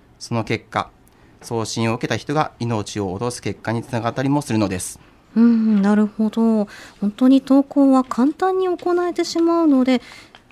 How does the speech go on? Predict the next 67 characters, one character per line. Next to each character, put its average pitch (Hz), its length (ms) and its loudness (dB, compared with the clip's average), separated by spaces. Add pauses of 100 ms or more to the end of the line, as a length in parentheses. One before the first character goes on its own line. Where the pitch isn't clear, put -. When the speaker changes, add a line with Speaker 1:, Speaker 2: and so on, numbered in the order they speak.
(180)
Speaker 2:
つ - 180 2
い 523 100 4
軽 254 300 4
い 311 60 4
気 302 100 -2
持 302 160 6
ち 302 120 -4
で 285 120 0
投 277 160 0
稿 285 180 2
し - 100 -6
た 285 120 4
内 262 300 4
容、 240 240 2
人 208 260 -4
を 202 80 -2
傷 214 300 -4
つ - 160 -16
け 269 160 -4
た 240 160 -2
り、 247 180 2 (240)
ま 208 120 -4
た 214 200 -2
事 185 140 -4
件 277 200 2
に 262 120 6
な 240 80 6
っ 262 40 0
た 269 140 0
り 240 160 2
と 233 80 -2
い 233 40 2
う 233 60 0
こ 254 100 -4
と 247 100 0
も 208 120 2
考 202 320 -2
え 220 60 2
ら 220 100 2
れ 220 120 0
そ 226 160 0
う 208 40 0
で 185 120 -2
す。 - 200 -14
そ 220 260 0
う、 - 40 -8 (320)
エ 202 120 0
ス - 200 0
エ 254 80 8
ヌ 254 100 8
エ 254 60 6
ス 233 140 -2
を 214 80 0
利 202 100 0
用 208 160 0
し - 80 -6
た 196 220 -2 (180)
事 208 200 0
件 349 280 4
も 208 240 4
あ 190 100 -2
る 180 120 0
ん 160 40 -4
で 165 80 -6
す 160 140 -10
よ 156 60 -12
ね。 196 320 -2